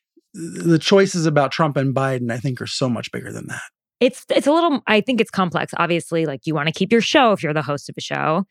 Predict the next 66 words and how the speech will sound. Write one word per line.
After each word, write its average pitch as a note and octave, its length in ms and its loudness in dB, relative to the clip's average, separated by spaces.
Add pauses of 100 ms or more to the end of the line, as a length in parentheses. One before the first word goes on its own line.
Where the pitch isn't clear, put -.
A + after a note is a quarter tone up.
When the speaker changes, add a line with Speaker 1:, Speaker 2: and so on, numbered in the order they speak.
(140)
Speaker 2:
So - 140 -6
you D#3 80 0
have C#3 100 -2
to - 80 -4
have D3 100 -4
good G3+ 140 2
ratings, D3+ 480 0
right? D#3 320 0 (260)
You E3 80 -4
wanna E3 160 0
keep G3 160 -4
your B3 120 4
advertisers. E3+ 840 2
It's D3+ 180 -10
a, E3 200 -2 (100)
there's G#3 180 2
a G#3 80 2
lot F#3 240 4
of D#3+ 140 -2
business F3+ 300 0
considerations D#3+ 640 0
that D#3 140 0
go D#3 160 -2
into D3 180 -2
it D3+ 80 2
as C3+ 100 -2
well. - 260 -2 (360)
So, F3 440 2 (180)
um, E3 360 2 (220)
which - 140 -4
is F3 80 -6
the D#3+ 180 0 (100)
part F#3 200 4
of D#3+ 80 -2
the F3 60 2
news E3+ 220 2
business D#3 300 -2
that E3+ 180 -2
really A3+ 520 2 (480)
you're G3+ 100 0
not G3+ 180 2
supposed - 280 -2
to F3+ 80 -8
think E3 180 -4
about D#3 240 0
as D3+ 120 -2
the D#3 80 -2
host, D#3+ 360 0
journalist, D3+ 480 -2
et D3 80 -10
cetera, - 340 -2
right? D3 240 2
That's D3+ 160 -2
supposed E3 220 -2
to D#3+ 80 -6
be D#3 60 -4
the - 20 0
salespeople, D3+ 600 -2
the D3+ 80 -4
business C#3+ 300 -4
people, D#3+ 300 0
but E3 140 4
it's E3 140 -2
impossible F#3 500 0
not - 240 -4
to, - 260 -4